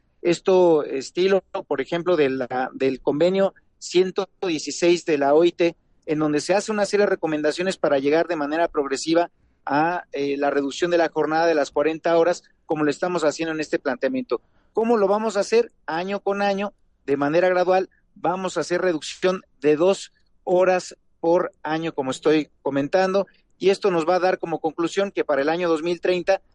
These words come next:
tengamos ya la jornada por fin de las cuarenta horas, y con ello, pues bueno, como ya decía, lograr este objetivo que lleva décadas de retraso.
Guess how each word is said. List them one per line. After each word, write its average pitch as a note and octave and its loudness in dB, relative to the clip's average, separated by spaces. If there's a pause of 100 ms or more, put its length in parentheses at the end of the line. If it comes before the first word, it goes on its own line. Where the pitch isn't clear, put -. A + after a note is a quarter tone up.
(180)
tengamos E3 0
ya E3+ 2
la E3 0
jornada D#3 -2
por C3 -8
fin E3 -8 (380)
de C#3 -2
las C#3 0
cuarenta E3 2
horas, F3 4
y C3 -12
con C#3+ -4
ello, E3 0
pues C#3 -4
bueno, D3+ 0 (240)
como C#3+ 0
ya D#3+ 4
decía, E3+ 2
lograr D3+ 2 (140)
este E3 -2
objetivo D#3 -2
que C3+ -6
lleva D#3 2 (320)
décadas D3+ 0
de C3 0
retraso. B2+ -2